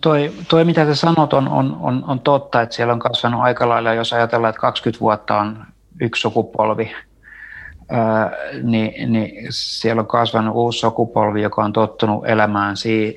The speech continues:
sillä, sillä tavalla, että, tota, ää,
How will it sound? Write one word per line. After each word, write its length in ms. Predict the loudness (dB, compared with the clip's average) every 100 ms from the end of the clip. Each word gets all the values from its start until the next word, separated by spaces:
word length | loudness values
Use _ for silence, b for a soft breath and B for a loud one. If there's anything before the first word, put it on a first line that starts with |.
| -8
sillä, 560 | -10 -12 -6 -2 0 -2 -4
sillä 340 | -4 0 0
tavalla, 500 | 2 0 2 0 0
että, 220 | -2 -4
tota, 280 | -4 -2 0
ää, 1000 | 0 -4 -20 -20 -18 -20 -20 -10 -8